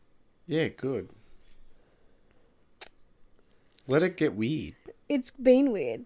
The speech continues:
Speaker 2: We just talked about the Grinch fetish.
Speaker 1: No, I know it's been weird 'cause you dived into all your medical problems.
Speaker 2: Oh.
Speaker 1: Out of nowhere.
Speaker 2: <laughs>
Speaker 1: Just out of nowhere. Just straight,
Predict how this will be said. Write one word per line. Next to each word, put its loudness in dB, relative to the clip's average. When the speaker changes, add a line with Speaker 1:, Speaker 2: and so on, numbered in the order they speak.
Speaker 2:
We 0
just -4
talked -4
about -4
the -8
Grinch 0
fetish. -8
Speaker 1:
No, 6
I 6
know 6
it's 0
been 2
weird -2
'cause -6
you -2
dived 0
into -2
all 0
your -4
medical -2
problems. -2
Speaker 2:
Oh. -4
Speaker 1:
Out 6
of 6
nowhere. 6
Speaker 2:
<laughs> 6
Speaker 1:
Just 2
out 6
of 6
nowhere. 4
Just -2
straight, 4